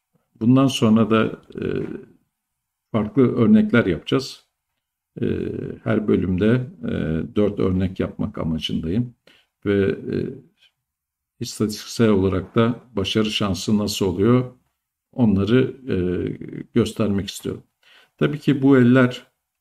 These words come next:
dersiniz ki ya başka türlü, e, de olmaz mıydı? Yani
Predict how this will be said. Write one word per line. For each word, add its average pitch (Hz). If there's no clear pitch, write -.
dersiniz 117
ki 113
ya 104
başka 104
türlü, 107
e, 98
de 104
olmaz 107
mıydı? 95
Yani 92